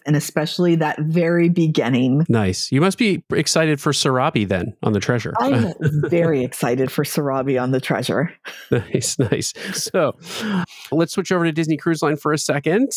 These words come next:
Speaker 2: Remind me, you've, you have or have not sailed on all the ships in the fleet at this point?
Speaker 1: I have not. We have done two magic,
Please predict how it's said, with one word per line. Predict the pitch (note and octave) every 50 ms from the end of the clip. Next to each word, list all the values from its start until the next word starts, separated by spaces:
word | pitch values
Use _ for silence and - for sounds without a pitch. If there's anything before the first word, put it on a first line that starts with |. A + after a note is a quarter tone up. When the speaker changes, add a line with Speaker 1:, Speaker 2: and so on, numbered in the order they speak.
| - -
Speaker 2:
Remind | E3 E3 F3 G3 G3+ F#3 F3
me, | D#3+
you've, | D#3+ E3+ D#3+ - -
you | E3 D#3 E3 D3
have | - - G3+ A#3 D4 D4
or | D4 B3+
have | A3+ B3 A3+ -
not | A#3 A3 -
sailed | - A#3+ A3+ A#3
on | A#3 A3+
all | A3+ A3
the | A3 G#3+
ships | - - A3 - -
in | G#3+ G3+
the | F#3
fleet | - - G#3 G#3 -
at | G3 -
this | - G3 -
point? | - A3+ A#3 B3 C4 - _ _ _ _ -
Speaker 1:
I | A3+ B3 C#4+ E4
have | E4+ D4+ C#4 D4 C4 A#3
not. | G#3+ G#3+ G#3+ A3 G3 F3+ D#3 C3 C3 - -
We | G#3 G#3+ A3 A#3 A3+
have | G#3+ G#3+ F#3+
done | G#3 F#3+ F#3 F3+ F3+ F3+ F#3 F#3 F3+ F#3 F3+ - -
two | - - F4 F4
magic, | D4+ D4 C#4 C#4+ D4 B3+ D4+ D4+ D4+